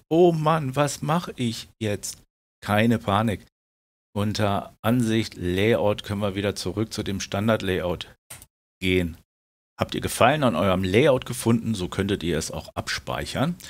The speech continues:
Ich zum Beispiel habe meins abgespeichert unter Default. Und da sehen wir hier auch die ganzen Reiter, die ich eben aufgeführt habe. Doch wie speichern wir es ab?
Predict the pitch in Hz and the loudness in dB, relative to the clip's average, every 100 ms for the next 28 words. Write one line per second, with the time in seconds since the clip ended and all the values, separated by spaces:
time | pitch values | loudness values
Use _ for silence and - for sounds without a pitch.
0 | - - 170 185 131 101 98 92 85 85 | -18 -8 -6 -4 0 2 2 2 -4 -4
1 | 87 82 82 - 90 90 - - - - | -4 -4 -6 -2 0 0 -2 -8 -8 -2
2 | 87 85 - 80 76 73 - 104 117 131 | -2 -2 -6 -8 -8 -8 -4 2 2 2
3 | - - _ _ _ _ _ 95 90 98 | -4 -16 _ _ _ _ _ -4 0 0
4 | 104 95 82 - 87 87 82 78 92 127 | 0 -2 -2 -4 -4 -4 -4 -4 -2 0
5 | 113 110 101 104 - 107 - 101 98 98 | 0 -2 -4 -6 -8 -10 -6 -4 -2 -2
6 | 98 - _ _ 101 98 - 92 90 - | -4 -8 _ _ -2 -2 -2 0 0 -4
7 | _ _ - 98 92 - 78 87 85 - | _ _ -6 -2 -2 -2 -2 -2 -2 -6
8 | - _ _ _ _ _ _ _ _ _ | -12 _ _ _ _ _ _ _ _ _
9 | _ - 92 87 - _ - 95 90 - | _ -6 -4 -4 -12 _ -10 -8 -8 -12
10 | _ - 82 85 85 85 82 - - 143 | _ -6 -2 0 -2 -6 -8 -4 -2 -2
11 | - | -6